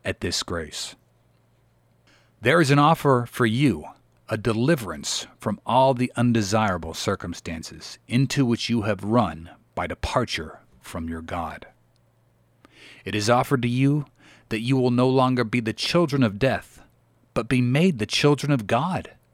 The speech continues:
that you will be forgiven and accepted with a reconciled God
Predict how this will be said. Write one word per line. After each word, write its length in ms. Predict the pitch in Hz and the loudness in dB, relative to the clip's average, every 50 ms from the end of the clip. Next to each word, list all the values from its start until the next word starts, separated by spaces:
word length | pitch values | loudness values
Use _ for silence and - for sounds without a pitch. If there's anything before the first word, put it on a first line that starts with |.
| _ _ _ _ _ _ _ | _ _ _ _ _ _ _
that 140 | - - 127 | -2 -2 0
you 160 | 139 139 156 | 2 4 4
will 80 | 156 151 | 4 4
be 160 | 123 131 123 | 4 2 0
forgiven 720 | - - 117 98 85 87 98 131 147 143 143 143 143 139 - _ _ _ _ _ _ _ - | 0 -2 -6 -6 -6 -2 2 2 4 4 4 4 2 2 -2 _ _ _ _ _ _ _ -8
and 100 | - 92 | -6 -6
accepted 800 | 90 - - - - - - - 175 147 - - 147 139 120 113 _ _ _ _ _ _ _ | -6 -4 -4 -2 0 0 2 2 2 2 2 2 0 0 0 -2 _ _ _ _ _ _ _
with 120 | - 110 98 | -4 -2 -2
a 120 | 95 90 | -2 -2
reconciled 800 | 85 95 107 135 156 - - 156 135 - - 139 135 135 123 107 | -2 0 2 2 2 2 -2 -2 0 2 4 4 4 4 2 2
God 400 | - 113 95 92 92 90 92 - | 0 0 2 2 0 -2 -4 -8